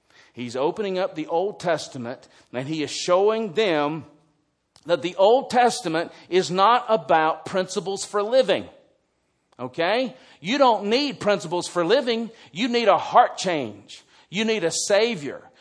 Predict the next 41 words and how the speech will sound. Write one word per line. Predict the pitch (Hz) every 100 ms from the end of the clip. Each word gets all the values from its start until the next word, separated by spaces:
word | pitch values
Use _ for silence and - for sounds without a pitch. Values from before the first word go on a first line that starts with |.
| - -
You | 202
don't | 254 214
need | 208 254 196
to |
be | 147 196
like | 185 185 -
Samson. | - 220 262 - 147 104 _ _ _ _ -
God | 165 208
forbid | 214 196 226
any | 196 254 311 165
of | 113
us | 101 -
are | 151
like | 151 151
Samson | - 160 135 - 127
in | 120 110
here. | 110 85 _ _ _ _ -
You | 160
don't | 240 233 196
need | 262 262
to | 196
be | 196
like | 190 180 147 147
David. | 220 247 180 131
God | 214 226
forbid | 208 208 240
any | 214 294 285
of | 143
us | 135
be | 123 165
like | 151 127 127
David | 147 139 123
in | 127 123
here. | 117 98 _ _
You | 151
don't | 254 269 226
need | 285
to | 233
be | 226
like | 208 170
Abraham. | 190 285 220 147 127 135 220